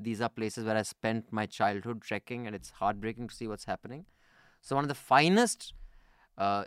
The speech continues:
eco-journalists in the country, Hridesh Joshi, has partnered in News Laundry, and he's going and sending reports from there. He's gonna be spending, I think, maybe two or three weeks over there and filing reports and videos. We've also sent a producer, I think, with him. So we need your support to make such reports happen,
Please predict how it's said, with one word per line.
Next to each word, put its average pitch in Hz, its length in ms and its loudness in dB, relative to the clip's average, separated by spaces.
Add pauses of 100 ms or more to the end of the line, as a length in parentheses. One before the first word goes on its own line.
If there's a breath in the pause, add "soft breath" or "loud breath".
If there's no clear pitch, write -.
(120)
eco-journalists 135 680 -2
in 139 80 -4
the - 80 -4
country, 117 420 -2
Hridesh 113 280 -2
Joshi, 110 440 -6
has 160 140 -10
partnered 104 380 0
in 113 80 -2
News 110 200 -2
Laundry, 110 260 0
and 117 80 -4
he's 120 280 -4
going 110 240 0
and 117 120 -4
sending 107 260 -4
reports 101 340 -6
from 196 220 -10
there. 107 140 -12 (1080 soft breath)
He's 127 180 -8
gonna 127 160 0
be 135 80 2
spending, 120 420 -2
I 110 100 4
think, 135 220 -8 (100)
maybe 104 200 -4 (260)
two 127 180 -4
or 135 60 4
three 123 240 -4
weeks 113 340 -4
over 123 160 -2
there 131 280 -4 (140)
and 107 120 -10
filing 110 300 4
reports 110 440 0
and 95 140 -4
videos. 101 340 -2
We've 107 100 -2
also 95 160 -4
sent 101 200 -6
a - 40 -14
producer, 110 520 -4
I 92 60 -4
think, - 260 -14
with - 160 -12
him. - 200 -14 (760 soft breath)
So - 160 -8
we 123 160 -2
need 185 220 4
your 165 100 10
support 127 480 0
to 131 60 -6
make 117 180 -2
such - 220 -6
reports 110 320 -2
happen, 151 420 -6